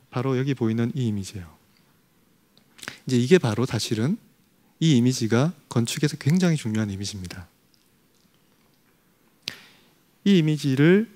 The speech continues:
조금 자세히 한번 보시면요. 지금 그림의 오른쪽 편에는 뭔가 오두막이 하나 서 있죠. 그 오두막은 나무 네 개가 버티고 있고요.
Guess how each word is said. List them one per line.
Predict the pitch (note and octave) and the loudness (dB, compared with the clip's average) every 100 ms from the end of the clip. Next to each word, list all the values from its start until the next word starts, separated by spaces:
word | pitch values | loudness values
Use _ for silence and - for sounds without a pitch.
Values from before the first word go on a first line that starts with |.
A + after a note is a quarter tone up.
| _ | _
조금 | - - D3 | -18 -4 0
자세히 | B2 B2+ | 2 2
한번 | C#3+ B2+ C3 | 2 0 -2
보시면요. | A#2 G#2+ A2+ F#2+ G2+ A2+ F#2 _ _ _ _ _ _ _ - | -2 -2 -2 -4 -4 -6 -10 _ _ _ _ _ _ _ -16
지금 | - B2 D3+ F3+ G3+ - _ _ _ _ _ _ | -10 0 0 0 -4 -12 _ _ _ _ _ _
그림의 | - D#3 E3 D#3+ D#3+ D3+ - _ - _ | -2 2 4 6 4 0 -8 _ -20 _
오른쪽 | E3+ G3+ G#3+ - | 4 4 4 0
편에는 | - A#2+ A2 D#3+ A#3+ - _ _ _ _ _ _ _ _ _ _ _ _ _ _ | 0 0 2 0 -2 -6 _ _ _ _ _ _ _ _ _ _ _ _ _ _
뭔가 | C#3+ E3+ D3+ | 2 4 2
오두막이 | C3+ C#3+ E3+ D#3+ C#3+ | 2 2 2 2 2
하나 | A#2+ | 2
서 | A2+ C#3+ | 2 0
있죠. | C3 - G2 - _ _ _ _ _ _ - _ - _ | -2 -4 -6 -6 _ _ _ _ _ _ -20 _ -20 _
그 | - | -2
오두막은 | D3 C#3 D#3+ C#3+ B2 D3 A#2 F2 _ _ _ _ _ _ _ _ | 0 2 4 4 4 2 0 -4 _ _ _ _ _ _ _ _
나무 | A2+ A#2+ D3 C#3+ | 0 2 4 4
네 | G#2+ | 4
개가 | G#2 B2 G2+ A2+ G3+ - _ _ _ | 4 4 4 0 -2 -10 _ _ _
버티고 | G#2+ A2+ - C#3+ | 0 2 0 0
있고요. | G#2+ - G#2+ G#2+ | -2 -2 -2 0